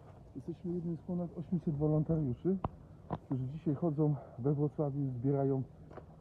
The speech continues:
e, pieniążki. Jesteście tam po drugiej stronie? Nie widzę was, ale mam nadzieję, że za chwil-, chwilę wyjdziecie. No nic, my idziemy do harcerzy. My idziemy do harcerzy, zobaczymy, co u harcerzy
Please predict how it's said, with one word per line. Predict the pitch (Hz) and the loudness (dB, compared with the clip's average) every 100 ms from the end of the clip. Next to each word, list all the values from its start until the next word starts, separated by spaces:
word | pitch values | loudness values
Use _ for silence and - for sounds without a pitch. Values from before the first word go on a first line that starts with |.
| - | -8
e, | 123 127 127 123 - - - - | -2 0 -2 -6 -12 -18 -16 -4
pieniążki. | 151 135 110 - 175 190 - - - - - | -2 0 -2 -2 -2 -2 -4 -20 -20 -10 -6
Jesteście | 120 131 143 | -2 -2 -2
tam | 139 135 | -2 0
po | 139 | 0
drugiej | 135 135 127 | 0 -2 -2
stronie? | 147 151 196 190 - - | 0 2 2 0 -4 -6
Nie | 135 | -4
widzę | 147 127 110 | -4 -2 -2
was, | 104 120 - - - - - - | -2 -4 -6 -18 -18 -20 -20 -8
ale | 127 | -2
mam | 131 131 | 0 2
nadzieję, | 135 127 135 | 0 2 0
że | 127 131 | 0 -2
za | 127 131 | -2 -4
chwil-, | - 160 | -2 -4
chwilę | - 151 131 | 0 2 4
wyjdziecie. | 151 135 131 202 | 4 4 2 2
No | 254 | 4
nic, | 180 120 | 4 2
my | 196 | 0
idziemy | 240 247 233 | 0 2 2
do | 202 | 2
harcerzy. | 208 202 165 143 120 190 208 - - - - - - - | 0 -2 2 2 4 2 0 -10 -20 -20 -20 -20 -14 0
My | 202 | 2
idziemy | 220 214 | 4 2
do | 185 | 2
harcerzy, | 190 165 131 160 | 0 0 0 0
zobaczymy, | 170 180 - 185 170 151 - | 0 -2 0 2 2 0 -2
co | 202 | 0
u | 175 | 2
harcerzy | 170 151 147 123 | 2 0 0 0